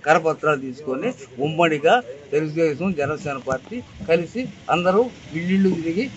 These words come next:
ఆ మేనిఫెస్టో ప్రజలకు వివరించి, ఇష్టమైతే వాళ్ళు ఓట్లు వేస్తారు, లేకుంటే లేదు.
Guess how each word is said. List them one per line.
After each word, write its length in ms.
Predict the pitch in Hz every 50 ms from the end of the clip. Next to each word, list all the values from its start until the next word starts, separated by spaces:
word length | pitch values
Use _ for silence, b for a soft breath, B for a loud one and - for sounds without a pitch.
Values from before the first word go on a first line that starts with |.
| - - 135
ఆ 40 | 143
మేనిఫెస్టో 600 | 151 156 165 175 180 156 170 165 160 - 156 151
ప్రజలకు 360 | - 143 147 160 175 165 139 143
వివరించి, 500 | 151 151 160 160 156 139 - 196 233 - - - - 165
ఇష్టమైతే 420 | - - 226 214 214 208 196 220
వాళ్ళు 280 | 214 214 202 190 185 190
ఓట్లు 240 | 190 185 196 190
వేస్తారు, 280 | 190 185 - 208 226 262
లేకుంటే 460 | 247 220 190 180 170 180 170 156 160
లేదు. 240 | 147 143 147 139